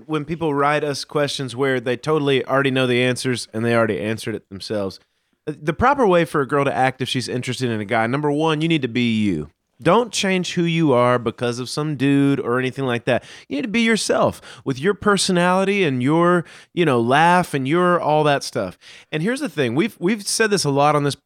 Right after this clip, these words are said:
on this podcast, but one thing that's really important is <clears throat>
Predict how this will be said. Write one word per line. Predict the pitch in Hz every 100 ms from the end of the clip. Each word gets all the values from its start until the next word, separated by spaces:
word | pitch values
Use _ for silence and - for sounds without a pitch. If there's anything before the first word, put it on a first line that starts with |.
| _
on | 147 143
this | 131
podcast, | 143 135 135 120 - - - _ _
but | 165
one | 170 226 269
thing | 262
that's | 190 160
really | 160 165 180 175
important | 151 151 143 131 123
is | 120 - - -
<clears throat> | 349 233 -